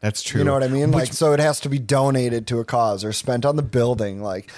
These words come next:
Speaker 2: that's
Speaker 1: Yeah.
Speaker 2: where all that money goes.
Speaker 1: So, um, at the start of every, like, season,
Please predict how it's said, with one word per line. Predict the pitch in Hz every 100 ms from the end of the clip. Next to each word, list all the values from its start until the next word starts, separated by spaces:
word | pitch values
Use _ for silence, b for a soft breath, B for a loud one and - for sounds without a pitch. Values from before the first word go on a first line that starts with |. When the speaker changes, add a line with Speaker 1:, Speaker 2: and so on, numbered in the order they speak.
| B
Speaker 2:
that's | - 120
Speaker 1:
Yeah. |
Speaker 2:
where | 262
all | 196
that | 143
money | 127 147 151
goes. | 110 117 139 147 - b b
Speaker 1:
So, | - - 170 156 - _ 143 139
um, | 139 135 123 113 -
at | 147
the | 160
start | - 165 208
of | 175
every, | - 139 135 147 143
like, | 135 127 113 - - b b b _ -
season, | - - 151 147 196 196 208